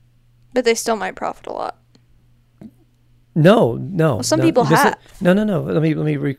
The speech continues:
Speaker 2: let me explain that. So let's say the first person pays ten dollars,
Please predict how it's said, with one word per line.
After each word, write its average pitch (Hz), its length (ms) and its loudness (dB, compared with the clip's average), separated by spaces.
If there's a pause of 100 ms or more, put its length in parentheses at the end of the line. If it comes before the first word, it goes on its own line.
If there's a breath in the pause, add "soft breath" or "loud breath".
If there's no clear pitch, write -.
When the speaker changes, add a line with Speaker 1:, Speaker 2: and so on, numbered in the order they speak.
Speaker 2:
let 202 80 -8
me 151 80 0
explain 147 360 -4
that. 123 200 -8 (680 soft breath)
So - 180 0
let's 190 180 6
say 226 240 -2
the 156 100 -2
first 170 260 2
person 143 300 0
pays 131 220 -2
ten 131 180 -2
dollars, - 560 -12